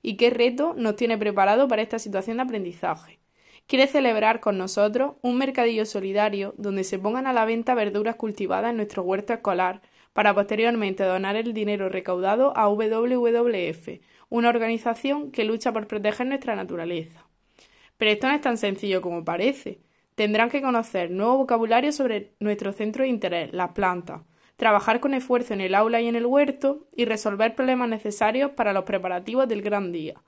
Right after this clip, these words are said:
Para ello, os necesitamos, familia,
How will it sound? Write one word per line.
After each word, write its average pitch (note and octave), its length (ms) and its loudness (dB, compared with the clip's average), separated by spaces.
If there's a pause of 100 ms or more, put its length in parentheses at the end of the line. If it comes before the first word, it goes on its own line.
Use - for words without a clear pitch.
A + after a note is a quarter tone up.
(640)
Para G3+ 260 4
ello, C#4+ 480 2
os A#3+ 100 4
necesitamos, G#3 680 -2
familia, F#3+ 580 -4